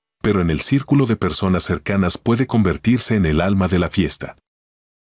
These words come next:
El círculo familiar es especialmente valioso para él y es aquí donde está cargado de buen ánimo y salud física.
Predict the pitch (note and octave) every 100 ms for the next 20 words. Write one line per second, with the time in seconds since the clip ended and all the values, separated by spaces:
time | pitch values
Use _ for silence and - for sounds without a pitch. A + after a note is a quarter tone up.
0 | _ _ - G2+ - E3 - F3+ D#3+ C3
1 | A2 E2+ E2+ E2 - F#2 - - F2+ D#2
2 | G2+ A2 F#2+ D2+ F2+ F#2 F#2+ - D#2+ D2
3 | F#2+ A2 G2+ G#2 - E2+ - C3 A#2 F#2
4 | E2+ - G2 F#2 D#2 F#2+ G2 F2+ E2 F2
5 | F#2 G#2+ A2 G2+ - F#2 - D2+ A2+ -
6 | G2+ D#2 - - -